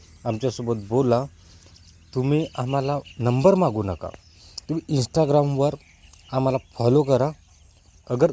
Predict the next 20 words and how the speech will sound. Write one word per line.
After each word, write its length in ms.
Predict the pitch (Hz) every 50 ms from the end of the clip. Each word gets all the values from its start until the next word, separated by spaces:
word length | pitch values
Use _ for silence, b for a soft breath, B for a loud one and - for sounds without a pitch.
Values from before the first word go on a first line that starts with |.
| - -
नको 320 | 165 151 156 - 170 151
करा, 260 | 123 - 101 87 92 95 - - - - _ _ -
मी 140 | 135 147 123 - - - - -
तसं 180 | 131 - - 151
कंपल्सरी 640 | - - 127 110 - - 139 123 - 147 135 151 143 - -
करत 280 | - 117 135 147 - -
नाही, 280 | 147 117 87 92 131
कारण 440 | - - - - - _ - 123 135
Instagram-वर 640 | 139 123 107 - 139 131 120 123 127 123 127 127 123
आम्ही 160 | 117 123 131 -
तेवढं 200 | 120 110 113 131 110
ॲक्टिव्ह 340 | 123 107 - - 127 127 127
राहत 240 | 107 92 104 - -
नाही. 180 | 110 90 78 - _ _ b b b b b b b b b b _ - - - - - - - - _ - -
तुम्ही 200 | 147 165 180 151
तिथं 180 | 170 - - 175
आम्हाला 240 | 165 160 165 165 165
मेसेज 380 | 160 156 139 - 170 156 131
करू 200 | - 165 160 156
शकता, 380 | 139 - 139 - - - 101